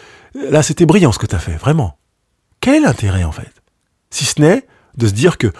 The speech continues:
moi, je n'aurais jamais fait comme toi. Voyez ? Il n'y a aucun bénéfice pour la personne qui est en face d'entendre ça. Vous êtes en mesure de comprendre qu'en fait, vous n'en avez rien à faire de votre conjoint et que vous êtes en train de tirer la couverture à vous pour dire, « Moi, j'ai beaucoup plus d'intelligence,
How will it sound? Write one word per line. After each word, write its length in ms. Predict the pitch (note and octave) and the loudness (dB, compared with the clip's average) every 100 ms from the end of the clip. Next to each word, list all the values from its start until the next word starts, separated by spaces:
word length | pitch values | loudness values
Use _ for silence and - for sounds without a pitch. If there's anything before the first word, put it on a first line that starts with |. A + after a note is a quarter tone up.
| - - | -12 -2
moi, 240 | A2 F3+ | 2 4
je 60 | B2+ | 4
n'aurais 180 | G#2+ F#2 | 0 2
jamais 160 | C#3 A#2+ | 2 2
fait 120 | G2 | 0
comme 160 | C#3+ | 0
toi. 300 | F3+ G#3+ A2+ _ _ _ _ _ _ - | 2 2 0 _ _ _ _ _ _ -4
Voyez ? 300 | C3 A3 C4 _ - | 0 0 -2 _ 0
Il 60 | |
n'y 40 | - | 2
a 40 | |
aucun 280 | A#3 - C#4 | 2 2 4
bénéfice 480 | F3+ G3 F3 - B3+ | 4 4 2 2 -2
pour 120 | - | 0
la 60 | G2 | -2
personne 280 | - F#3 E3 | -2 -4 -4
qui 100 | G2 | -6
est 120 | - | -8
en 80 | C3 | -4
face 280 | C4 A3+ | -2 -2
d'entendre 500 | C#3+ A#2+ - D3 C#3 | -2 -2 0 0 0
ça. 300 | C3 - C3 - _ _ _ _ _ _ _ _ C3 | -4 -4 -8 -12 _ _ _ _ _ _ _ _ -6
Vous 220 | C3 C#3+ | -2 0
êtes 80 | C#3+ | 0
en 80 | |
mesure 300 | C#3 E3+ E3+ | 2 2 2
de 80 | D#3 | 2
comprendre 400 | C#3+ C3+ F#3 F#3 | 0 0 0 0
qu'en 80 | - | -2
fait, 240 | A2 F#3+ C3 | -2 -2 0
vous 60 | |
n'en 140 | B2 A2+ | 2 2
avez 140 | G#2+ | 2
rien 300 | G2 D3+ A3 | 2 2 4
à 80 | G3 | 2
faire 160 | E3+ | 0
de 80 | C3 | -2
votre 220 | A2+ - | -2 -6
conjoint 360 | - F#2+ B2+ C4 - _ _ _ _ _ _ _ - | -8 -4 -2 -2 -4 _ _ _ _ _ _ _ -2
et 60 | F3 | 2
que 60 | |
vous 80 | D3+ | 4
êtes 40 | C3 | 2
en 40 | |
train 160 | C3 F3 | 2 0
de 40 | |
tirer 180 | C#3 C3 | 2 0
la 60 | |
couverture 480 | A#2 A#2 G2+ - A2 | 2 0 -2 -2 -2
à 80 | F#2 | 0
vous 160 | D#3 A3 | -2 -4
pour 160 | F#2 | -2
dire, « 160 | C#3 G#3+ - - - A#2 | -2 -2 -8 -20 -8 0
Moi, 120 | D#3 | 2
j'ai 140 | A2+ | 0
beaucoup 280 | G2 D#3 - | 0 -2 -2
plus 180 | C#3 A#2+ | -4 -2
d'intelligence, 560 | G2+ F#2+ E2+ C#3 F3 | -4 -6 -4 -4 -4